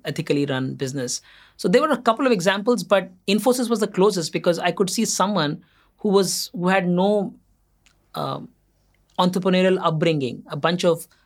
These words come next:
like-minded people coming together to starting a company and making it a great success. Mind you, Infosys wasn't a big success back then. In nineteen ninety-eight, they were probably fifty million in revenue.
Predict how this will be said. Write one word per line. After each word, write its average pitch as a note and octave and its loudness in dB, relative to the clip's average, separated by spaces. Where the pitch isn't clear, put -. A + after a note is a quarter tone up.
like-minded D#3+ 0
people D3+ -2
coming E3+ 0
together C#3 -2
to C3 -10
starting D#3+ 0
a D3+ -2
company C3+ -6
and C3+ -10
making D3+ -2
it D3 -4
a C3+ -4
great D3 0
success. B2+ -8
Mind G3 2
you, D#3+ -2
Infosys F#3+ 2
wasn't F#3 4
a G3+ 0
big F3+ -2
success E3 -2
back B2+ -6
then. - -18
In E3 2
nineteen G3 2
ninety-eight, G3 2
they G#3+ 4
were A#3 6
probably F#3 2
fifty F#3 -2
million E3 2
in D#3 0
revenue. C#3 -2